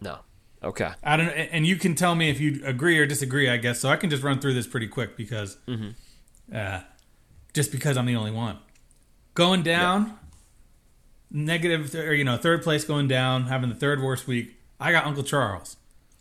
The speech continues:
Speaker 1: Mm.
Speaker 2: 'Cause this dude sees the writing on the wall. He sees his uber charismatic and hunky nephew return from the dead.
Speaker 1: Yeah.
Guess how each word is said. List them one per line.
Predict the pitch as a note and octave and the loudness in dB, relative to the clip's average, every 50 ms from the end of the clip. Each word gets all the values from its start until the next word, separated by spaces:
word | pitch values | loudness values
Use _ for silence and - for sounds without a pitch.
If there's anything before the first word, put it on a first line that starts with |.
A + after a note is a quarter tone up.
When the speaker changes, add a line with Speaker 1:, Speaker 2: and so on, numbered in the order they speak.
| _ - _ _ _ _ - _ - - _ - - - - | _ -20 _ _ _ _ -20 _ -20 -20 _ -20 -20 -16 -14
Speaker 1:
Mm. | D#3+ D#3 - - - - - - - | -12 -12 -12 -14 -16 -18 -20 -20 -6
Speaker 2:
'Cause | - D#3+ C#3+ B2+ B2 | 0 2 2 4 4
this | E3+ G3+ G3 - | 4 4 4 4
dude | - F3 E3 D#3 D3+ | 4 4 4 4 4
sees | - E3 E3 E3 D3 | 2 2 2 2 2
the | D#3 | 4
writing | D3 C#3+ C#3 C3 C3 B2+ | 4 6 6 4 4 2
on | A#2+ A2+ | 0 0
the | A#2 | -2
wall. | A2+ A2+ A#2 A2 G2+ G2 G2 G2 - - - - - - - _ _ - - | -2 0 0 0 0 0 -2 -6 -10 -18 -20 -20 -20 -20 -20 _ _ -20 -8
He | - C3+ C3 | -4 -4 -2
sees | - D#3 D#3 D#3 D#3 C#3 B2+ | 0 2 4 6 6 6 4
his | C#3+ C#3 B2+ A#2 A#2+ - - | 4 2 2 0 -2 -6 -6
uber | - E3+ E3 D3+ E3+ D#3 | -4 -2 -2 0 0 -2
charismatic | - - F3 D3+ C#3 C#3 C3+ A#2+ B2+ B2+ B2+ B2 B2 A#2+ - | 0 0 2 4 4 4 4 2 2 2 2 2 2 0 0
and | A#2+ A#2+ | -4 -4
hunky | - - C#3+ C#3 C3 - C3 B2 A#2 | 0 0 -2 -2 0 -2 -2 -2 -2
nephew | A2 A#2 B2 B2+ B2 - - A#2+ A2 A2 | 0 0 0 -2 -2 -4 -4 -4 -4 -4
return | G#2+ A2 A2+ G#2+ - - E3+ E3+ E3 D3 | -4 -6 -6 -6 -2 -2 0 0 0 -2
from | - - C#3+ C#3+ C#3 C3+ | -2 0 0 2 2 2
the | A#2 A2+ | 0 -2
dead. | A2 G#2+ A#2+ A#2+ A2+ G#2+ G2+ F#2 F#2 - - - - - - - - - - - - _ - - _ _ | -2 0 0 0 0 0 -2 -4 -6 -12 -18 -20 -20 -20 -20 -20 -20 -20 -20 -20 -20 _ -20 -20 _ _
Speaker 1:
Yeah. | - E2+ C#2+ | -16 -16 -16